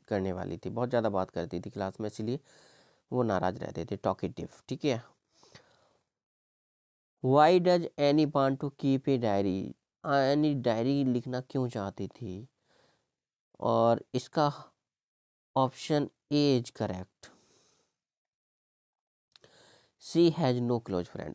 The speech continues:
उसका कोई घनिष्ठ मित्र नहीं था। और हमारा जो फिफ-, क्वेश्चन नंबर फ़िफ़्टीन है,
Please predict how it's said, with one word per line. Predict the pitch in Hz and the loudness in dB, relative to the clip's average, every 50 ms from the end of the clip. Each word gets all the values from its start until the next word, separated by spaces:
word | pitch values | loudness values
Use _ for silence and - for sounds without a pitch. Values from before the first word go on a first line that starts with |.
| - | -8
उसका | - 131 - - 156 | -8 -8 -4 -4 -6
कोई | - - 156 156 156 151 135 - _ _ - | -6 -2 0 0 0 0 0 -6 _ _ -12
घनिष्ठ | - 160 143 151 - - - | -4 -2 -2 -2 -4 -4 -4
मित्र | 135 131 120 - - - 104 | -2 -2 -2 -4 -6 -6 -6
नहीं | 101 92 101 117 104 95 | -4 -4 -6 -6 -8 -8
था। | - - 101 98 98 - _ _ _ _ _ _ _ _ _ _ _ _ _ _ _ _ _ _ _ _ _ _ _ _ _ _ _ _ _ _ _ _ _ _ _ _ _ _ - | -8 -10 -12 -12 -14 -16 _ _ _ _ _ _ _ _ _ _ _ _ _ _ _ _ _ _ _ _ _ _ _ _ _ _ _ _ _ _ _ _ _ _ _ _ _ _ -4
और | - 120 123 127 | 0 0 0 0
हमारा | 127 - 127 123 123 123 131 131 131 131 - _ _ _ _ _ _ - - | 0 -4 -4 -2 0 0 2 2 0 0 -2 _ _ _ _ _ _ -10 -8
जो | 120 131 127 127 127 127 127 127 - - | -4 0 2 2 4 2 2 0 -2 -4
फिफ-, | - 117 165 - - - | -6 -6 -6 -8 -12 -6
क्वेश्चन | - 131 - - 135 | -6 -6 -2 -2 -2
नंबर | 131 127 131 135 | -2 0 -2 -4
फ़िफ़्टीन | 135 - 120 120 _ - 143 147 151 139 | -4 -4 -8 -8 _ -2 0 0 0 0
है, | 135 135 139 117 107 117 135 151 | -2 -4 -4 -4 -2 -2 -4 -4